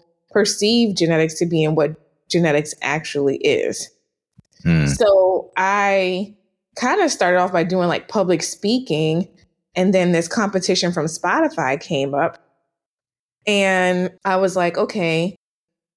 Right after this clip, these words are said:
Speaker 1: maybe I should do a podcast, you know, what should it be about? What should it sound like?" I knew I wanted it to be for Black people, made for Black people,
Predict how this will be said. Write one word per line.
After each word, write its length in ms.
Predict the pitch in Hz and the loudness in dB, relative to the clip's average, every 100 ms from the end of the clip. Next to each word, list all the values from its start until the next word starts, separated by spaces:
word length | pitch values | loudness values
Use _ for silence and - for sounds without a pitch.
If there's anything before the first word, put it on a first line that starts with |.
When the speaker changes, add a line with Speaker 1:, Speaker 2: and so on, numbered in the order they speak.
| _ _ _ 175 | _ _ _ -4
Speaker 1:
maybe 400 | 185 196 202 185 | 0 0 2 0
I 80 | |
should 160 | 226 185 | -2 -2
do 120 | 170 | 0
a 60 | 170 | 0
podcast, 880 | 302 508 494 180 160 160 180 185 180 | 0 0 -2 -2 0 0 -2 -4 -2
you 80 | 175 | 0
know, 220 | 156 170 | 0 0
what 240 | 165 196 | 0 0
should 160 | 196 180 | 0 -2
it 120 | 165 | -2
be 180 | 202 247 | 0 0
about? 460 | 180 151 156 - | 0 0 -2 -2
What 140 | 175 202 | -2 -2
should 140 | 180 | -2
it 80 | 165 | -4
sound 380 | 165 190 254 147 | -2 -2 0 0
like?" 280 | 139 156 - _ _ _ _ _ _ _ _ _ _ | -2 -4 -10 _ _ _ _ _ _ _ _ _ _
I 100 | 220 | 0
knew 200 | 214 220 | 2 4
I 40 | 214 | 4
wanted 320 | 196 196 185 | 2 0 2
it 120 | 180 | 0
to 80 | 180 | -2
be 200 | 165 175 | -2 -4
for 380 | 170 170 170 180 | -2 0 2 2
Black 360 | 175 160 160 - | 0 -2 -4 -6
people, 320 | 151 170 175 | -6 -2 -2
made 360 | 160 170 165 | 0 0 0
for 220 | - 147 156 | 0 0 2
Black 300 | 151 151 151 | -2 -2 -4
people, 460 | 143 143 147 160 | -4 0 0 -2